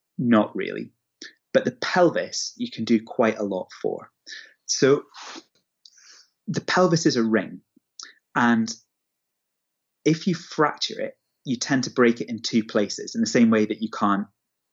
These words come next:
break a ring in one place. We have these things, polo mints in the U K. You can't break a polo mint in one, you know, in one place. You can't do that with the pelvis. And what the pelvis tends to do is it tends to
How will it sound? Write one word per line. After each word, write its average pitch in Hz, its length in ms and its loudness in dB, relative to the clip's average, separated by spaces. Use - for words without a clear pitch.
break 101 220 2
a 101 60 2
ring 101 240 2
in 95 120 -4
one 95 180 -2
place. 92 480 -4
We 120 80 2
have 104 60 2
these 101 120 -2
things, 95 140 -4
polo 92 320 2
mints 85 260 -6
in - 40 0
the 92 80 -2
U 92 100 -4
K. 90 140 -2
You 90 60 0
can't 104 180 0
break - 160 -2
a - 40 -12
polo 92 280 2
mint 87 240 -4
in 92 80 -6
one, 90 180 -4
you 196 120 6
know, 90 120 4
in 90 240 0
one 90 180 2
place. 85 240 0
You - 80 -2
can't 95 240 0
do 98 100 2
that - 240 -10
with - 80 -4
the 107 60 -4
pelvis. - 460 -6
And 139 120 8
what - 120 6
the 180 60 2
pelvis 165 400 4
tends 127 300 -2
to 110 100 -4
do 104 340 2
is 110 120 -6
it - 80 -8
tends 135 180 2
to - 80 -2